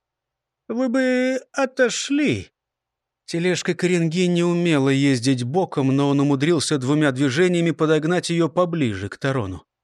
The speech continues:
«Он Симуран!» — во всю силу лёгких закричал Коренга.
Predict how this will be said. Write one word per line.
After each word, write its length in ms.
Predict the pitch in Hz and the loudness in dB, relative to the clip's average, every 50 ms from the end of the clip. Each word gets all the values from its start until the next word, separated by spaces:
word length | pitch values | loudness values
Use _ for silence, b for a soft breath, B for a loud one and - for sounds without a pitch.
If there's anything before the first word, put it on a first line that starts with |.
| _ _ _ _ _ _ - | _ _ _ _ _ _ -2
«Он 360 | 131 156 190 220 233 233 214 | 2 4 4 4 4 2 0
Симуран!» — 1160 | 147 - - - - - - 208 254 247 240 262 269 277 294 311 294 262 208 156 127 - - _ _ _ _ _ _ _ _ _ | 0 0 -2 -2 0 0 2 2 4 4 6 4 4 4 4 4 2 2 0 0 -2 -4 -6 _ _ _ _ _ _ _ _ _
во 180 | - 120 147 170 | -2 2 2 2
всю 220 | 135 - - 185 | 2 0 -4 -4
силу 300 | 147 - - 185 180 170 | -2 -2 -2 -2 0 0
лёгких 400 | 165 170 185 165 - - 170 147 | 2 2 2 0 0 -2 -2 -2
закричал 500 | 127 156 160 - 170 - - - 156 131 | 0 -2 0 0 -2 -2 0 0 0 0
Коренга. 520 | - - 139 147 143 143 139 127 101 - | 0 -2 0 0 2 2 2 0 -2 -4